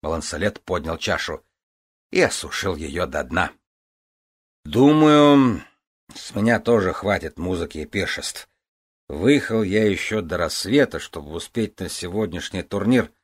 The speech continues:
И в скорости, наверное, попрошу дозволения пойти спать, Артур.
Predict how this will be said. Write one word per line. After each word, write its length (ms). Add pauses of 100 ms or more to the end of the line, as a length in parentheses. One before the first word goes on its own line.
(600)
И 80
в 60
скорости, 460
наверное, 520
попрошу 460
дозволения 580
пойти 360
спать, 420
Артур. 420